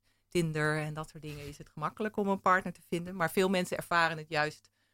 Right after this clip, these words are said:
als moeilijk. Eh, en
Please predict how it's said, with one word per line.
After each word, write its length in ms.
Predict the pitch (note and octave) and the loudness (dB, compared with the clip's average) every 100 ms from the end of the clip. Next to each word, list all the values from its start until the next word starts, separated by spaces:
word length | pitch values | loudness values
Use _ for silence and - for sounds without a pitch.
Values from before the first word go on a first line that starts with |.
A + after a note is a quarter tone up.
| _ _ | _ _
als 360 | - C#3+ - - _ _ | -2 -2 -4 -12 _ _
moeilijk. 580 | E3+ F3+ C#3+ - - _ _ _ _ _ _ _ | 2 2 2 -4 -12 _ _ _ _ _ _ _
Eh, 460 | - C#3 C#3 C3+ A#1 | -20 -18 -18 -20 -18
en 300 | C#3 C3+ | -18 -20